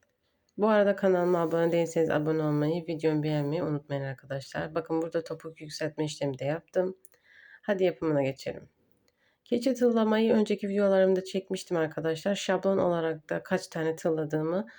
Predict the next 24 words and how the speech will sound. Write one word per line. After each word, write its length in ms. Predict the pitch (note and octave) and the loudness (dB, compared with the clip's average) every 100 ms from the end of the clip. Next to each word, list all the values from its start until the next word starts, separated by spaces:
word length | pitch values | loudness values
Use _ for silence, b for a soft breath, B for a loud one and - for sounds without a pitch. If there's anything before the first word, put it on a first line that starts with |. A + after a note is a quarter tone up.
| B | B
zaten 380 | - F#3 F3 E3 | 0 0 2 0
resmin 440 | E3 D#3+ - F3 F3 | 0 0 -2 -2 -2
ba-, 240 | - - | -4 -6
videonun 400 | E3+ D#3 D3+ D3+ | -6 -2 0 0
başında 480 | D#3 - D3 E3+ - | -2 -2 0 0 -2
ekledim. 560 | E3+ D#3+ C#3 C#3 G#3+ - B B B B B B B B B | -6 -4 -4 -2 -4 -6 B B B B B B B B B
Şimdi 340 | - A#3+ A#3 G#3+ | -6 0 2 2
arkadaşlar 720 | G#3 G3+ G3+ G3 G3+ G#3 - | 2 0 0 0 -2 -2 0
birleştirme 600 | G#3 G3 G3 - G3 G3 | 0 0 -2 -2 0 0
işlemi 340 | G3 F#3 F3 | 0 -4 -4
yapıp 280 | E3+ E3 - | -6 -10 -10
kapattım. 760 | - D#3+ G3 G3 - G3+ G3+ G3+ _ _ _ _ _ _ _ _ _ _ _ _ _ | -8 -4 -6 -6 -4 -4 -4 -8 _ _ _ _ _ _ _ _ _ _ _ _ _
Patimizin 640 | - A3+ G#3 F3+ - F#3+ - | 0 2 4 2 2 -4 -2
alt 180 | G3+ - | -4 -6
kısmı, 300 | - F3 E3+ | -8 -6 -4
alt 220 | - F#3+ - | -2 -2 -2
kısmı 300 | - E3 D#3+ | -6 -4 -4
size 320 | D#3+ F#3+ F3 | -4 -2 -2
bakarak 680 | D#3+ - D3+ E3 - - _ b b _ _ _ _ _ - | -2 -2 -2 0 -4 -8 _ b b _ _ _ _ _ -12
tığlama 400 | - F#3+ F3 E3 | -2 0 2 2
yapıyorum. 440 | D3+ D3+ D3+ D3+ | 0 0 0 0
Kaydırma 420 | D3+ F3+ E3 D#3 D#3+ | 0 -2 -2 0 -2
işlemi 340 | D#3+ D3+ D3 | -2 -2 -2
yaparak. 600 | C#3 C#3+ D3 E3 G3+ - | -4 -4 -4 -4 -6 -12